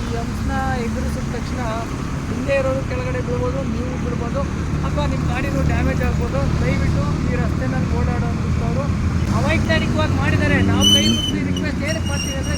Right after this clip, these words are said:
ನಿಮ್ಮ ಜೀವ ನಿಮ್ಮ ಕೈಲಿರಲಿ ಅನ್ನೋ ಒಂದೇ ಒಂದು ಕಾರಣಕ್ಕೋಸ್ಕರ ಅಷ್ಟೇ. ನಿನ್ನೆ ರಾತ್ರಿ ನಡೆದಂಥ ಒಂದು ಅಪಘಾತ ಇದು, ಟೂ ವೀಲರಲ್ಲಿ ಬಿದ್ದು ತುಂಬ ಇಂಜುರಿ ಆಗಿದೆ, ಮತ್ತು ಬೆಳಗ್ಗೆ ಒಂದು ಆಗಿದೆ. ಸ್ನೇಹಿತರೆ, ಹಾಗೆ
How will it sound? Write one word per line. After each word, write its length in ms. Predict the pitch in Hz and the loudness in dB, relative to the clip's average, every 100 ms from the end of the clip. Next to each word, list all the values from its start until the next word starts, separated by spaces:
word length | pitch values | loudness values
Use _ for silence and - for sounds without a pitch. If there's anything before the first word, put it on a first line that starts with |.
| - | 0
ನಿಮ್ಮ 140 | - - | -2 0
ಜೀವ 140 | 80 80 | 0 0
ನಿಮ್ಮ 140 | - - - | 0 0 0
ಕೈಲಿರಲಿ 400 | 78 80 80 80 | 0 0 0 0
ಅನ್ನೋ 120 | 80 80 | 2 2
ಒಂದೇ 200 | 80 - 85 | 2 4 4
ಒಂದು 120 | 87 | 4
ಕಾರಣಕ್ಕೋಸ್ಕರ 560 | 87 90 92 92 95 98 98 | 2 2 2 2 2 4 4
ಅಷ್ಟೇ. 240 | 101 104 107 107 107 117 | 6 4 4 2 0 0
ನಿನ್ನೆ 240 | 120 120 120 | -2 -2 0
ರಾತ್ರಿ 280 | 120 120 120 120 | 0 0 0 0
ನಡೆದಂಥ 360 | 123 120 254 269 254 | 0 -2 -2 -4 -4
ಒಂದು 140 | - 254 | -4 -4
ಅಪಘಾತ 320 | 254 262 254 254 254 | -4 -2 -2 -2 -2
ಇದು, 120 | 254 254 | -2 -2
ಟೂ 60 | 254 | -2
ವೀಲರಲ್ಲಿ 360 | 127 127 131 131 | -2 -2 -2 -2
ಬಿದ್ದು 240 | 131 131 135 135 135 139 139 - | -2 -2 -2 -2 -4 -4 -4 -4
ತುಂಬ 160 | 135 135 247 | -4 -4 -4
ಇಂಜುರಿ 300 | 240 247 240 240 | -4 -4 -4 -4
ಆಗಿದೆ, 240 | 214 240 233 240 | -4 -4 -4 -4
ಮತ್ತು 200 | 226 254 - | -4 -4 -4
ಬೆಳಗ್ಗೆ 280 | 220 247 269 262 | -4 -4 -4 -4
ಒಂದು 180 | 254 254 240 | -4 -4 -4
ಆಗಿದೆ. 280 | 240 247 254 247 247 254 254 - - | -6 -6 -6 -6 -6 -6 -6 -8 -6
ಸ್ನೇಹಿತರೆ, 340 | 330 339 330 294 | -4 -2 -2 -2
ಹಾಗೆ 220 | 320 | -2